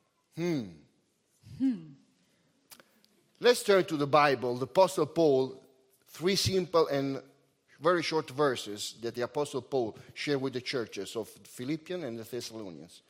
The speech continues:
Speaker 2: Gehen wir in die Bibel und schauen uns Verse an, die Apostel Paulus an die Gemeinden geschrieben hat.
Speaker 1: He wrote to the church in Thessalonians, "Always be joyful."
Speaker 2: An die Gemeinde in Thessalonika hat er geschrieben,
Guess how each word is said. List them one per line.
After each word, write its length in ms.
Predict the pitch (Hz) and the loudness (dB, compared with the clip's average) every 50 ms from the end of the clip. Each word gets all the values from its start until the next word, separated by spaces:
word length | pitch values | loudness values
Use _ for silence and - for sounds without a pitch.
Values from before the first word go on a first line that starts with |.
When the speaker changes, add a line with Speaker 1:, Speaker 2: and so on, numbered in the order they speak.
| _ _ _ _ _ _ - - _ - 220 | _ _ _ _ _ _ -20 -20 _ -20 -14
Speaker 2:
Gehen 180 | - 233 240 240 | -12 -10 -8 -6
wir 220 | 254 254 247 240 | -4 -4 -4 -4
in 80 | 240 233 | -4 -6
die 80 | 226 220 | -8 -8
Bibel 320 | - 226 240 226 285 320 | -8 -8 -6 -6 -4 -4
und 120 | 294 247 233 | -6 -6 -6
schauen 260 | - 214 214 226 233 | -8 -8 -8 -6 -6
uns 180 | 240 240 233 - - - - - - | -8 -10 -10 -14 -20 -20 -20 -16 -10
Verse 280 | 208 214 214 247 262 208 - | -6 -6 -4 -4 -6 -6 -6
an, 220 | 196 214 220 226 202 | -8 -8 -8 -10 -12
die 120 | 214 214 190 | -12 -10 -10
Apostel 380 | 196 - 226 233 233 - 240 | -10 -10 -10 -12 -10 -12 -16
Paulus 840 | - - - - - 247 269 262 247 196 160 143 - - - - _ _ _ _ _ _ _ _ _ _ _ - | -14 -14 -12 -6 -2 -2 -2 -2 -4 -6 -10 -14 -16 -18 -20 -20 _ _ _ _ _ _ _ _ _ _ _ -12
an 160 | - 190 190 | -12 -12 -12
die 60 | 180 | -12
Gemeinden 440 | 175 175 170 135 139 143 - - 151 | -12 -12 -12 -12 -12 -12 -14 -16 -18
geschrieben 420 | 151 143 - - - 156 147 147 139 | -18 -16 -18 -18 -18 -18 -18 -16 -12
hat. 100 | 135 - | -6 -2
Speaker 1:
He 100 | 226 233 | -2 0
wrote 280 | 185 190 226 226 208 | 6 6 6 6 6
to 100 | 214 214 | 4 2
the 100 | 185 190 | 0 0
church 300 | 180 - - 208 185 - | 2 4 4 4 4 2
in 100 | 180 160 | -2 -2
Thessalonians, 720 | - 190 175 147 - 156 147 147 147 139 131 127 127 120 - - - - - _ _ _ | 0 0 0 2 2 0 0 0 0 0 0 -2 -4 -6 -10 -18 -20 -20 -20 _ _ _
"Always 580 | - 214 254 277 285 311 302 285 302 311 - - | 4 6 8 8 8 8 8 8 6 6 4 0
be 200 | 190 214 285 285 269 208 170 | 2 4 4 4 4 2 2
joyful." 640 | 147 240 262 233 214 180 135 - 127 117 101 92 - - - - - | 6 6 8 8 8 6 4 -2 -8 -8 -8 -10 -14 -20 -20 -16 -12
Speaker 2:
An 100 | 226 233 | -10 -10
die 80 | 247 240 | -8 -6
Gemeinde 360 | 277 262 262 269 302 311 339 | -6 -4 -4 -4 -4 -4 -6
in 100 | 294 277 | -6 -6
Thessalonika 600 | 302 311 277 294 262 269 302 302 320 302 - 285 | -8 -10 -10 -8 -8 -6 -4 -6 -6 -6 -8 -8
hat 160 | 262 254 247 | -8 -8 -10
er 60 | 262 | -10
geschrieben, 380 | 233 262 254 - 269 285 254 | -10 -10 -10 -8 -6 -6 -6